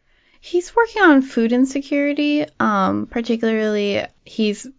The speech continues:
he was on the task force last year as well, so he kinda carried, I think the way that Amani, Ivan, and I, we all, like, dispersed our work was by, like,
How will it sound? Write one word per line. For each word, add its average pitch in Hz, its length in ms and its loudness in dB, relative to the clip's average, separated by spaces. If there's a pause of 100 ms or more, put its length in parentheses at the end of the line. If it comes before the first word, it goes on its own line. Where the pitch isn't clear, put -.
(360)
he 247 140 -4
was 302 100 -4
on 349 140 -2
the 294 80 -4
task 247 340 -8
force 226 280 -10
last - 280 -10
year 202 280 -8
as 220 200 -12
well, 202 320 -8
so 202 260 -12
he - 120 -18
kinda 196 280 -14
carried, 190 420 -10
I 226 100 -2
think 247 300 -10
the 214 100 -12
way 202 140 -8
that 196 220 -6
Amani, 190 500 -8
Ivan, 185 320 -8
and 185 120 -8
I, 180 200 -8
we 185 100 -10
all, 180 220 -8
like, - 220 -12 (240)
dispersed 196 560 -8
our 196 120 -8
work 208 380 -10
was 185 420 -10 (300)
by, 196 340 -6 (160)
like, - 180 -12